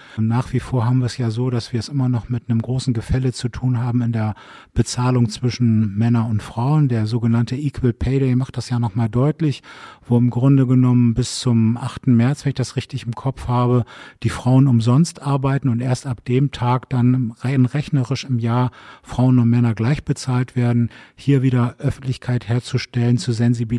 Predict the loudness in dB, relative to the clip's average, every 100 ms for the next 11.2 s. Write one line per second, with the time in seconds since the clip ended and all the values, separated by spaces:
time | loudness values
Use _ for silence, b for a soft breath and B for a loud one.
0 | -2 -4 -2 0 0 0 0 -2 -4 -10
1 | -4 -2 0 -2 -4 -8 -10 -4 -2 0
2 | 0 -2 -8 B B B 0 2 2 0
3 | -2 -6 -6 -4 -4 -2 0 -2 -2 0
4 | 0 0 -2 -2 B B B -4 -2 0
5 | 0 0 0 -2 -2 -2 -2 -2 -4 -2
6 | 0 0 0 0 -2 -4 B B -6 -4
7 | -2 -2 -2 -6 -6 -4 -6 -4 -2 -2
8 | -2 -2 -6 -8 -14 -4 -2 0 -2 -4
9 | -4 -6 -4 -4 -2 0 0 0 0 0
10 | 0 -2 -2 -8 -4 -2 -2 -4 -6 -6
11 | -8 -8